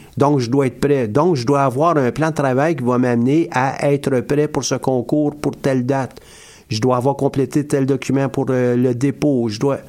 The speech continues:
Ça, ça nous permet, ou un sens des, des objectifs, d'aller beaucoup plus rapidement et ça nous aide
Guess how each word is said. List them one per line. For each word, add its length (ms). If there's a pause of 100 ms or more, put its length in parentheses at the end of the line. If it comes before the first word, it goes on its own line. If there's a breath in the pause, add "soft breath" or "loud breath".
(560 loud breath)
Ça, 420
ça 160
nous 160
permet, 640 (520 loud breath)
ou 80
un 120
sens 340
des, 320
des 260
objectifs, 640 (360 loud breath)
d'aller 400
beaucoup 520
plus 280
rapidement 560 (360 loud breath)
et 220
ça 180
nous 300
aide 320